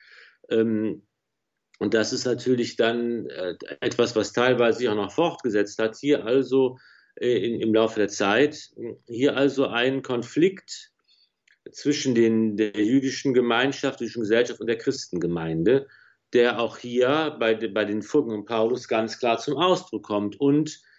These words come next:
das, was man, der, dass, dass eben der, das römische Imperium, die römischen Kaiser, die großen Christenvölker werden, das ist eine spätere Entwicklung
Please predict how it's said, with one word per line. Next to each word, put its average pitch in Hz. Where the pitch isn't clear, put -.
das, 127
was 123
man, 104
der, 104
dass, 107
dass 101
eben 107
der, 95
das 92
römische 117
Imperium, 120
die 107
römischen 104
Kaiser, 131
die 104
großen 127
Christenvölker 131
werden, 123
das 160
ist 170
eine 156
spätere 190
Entwicklung 151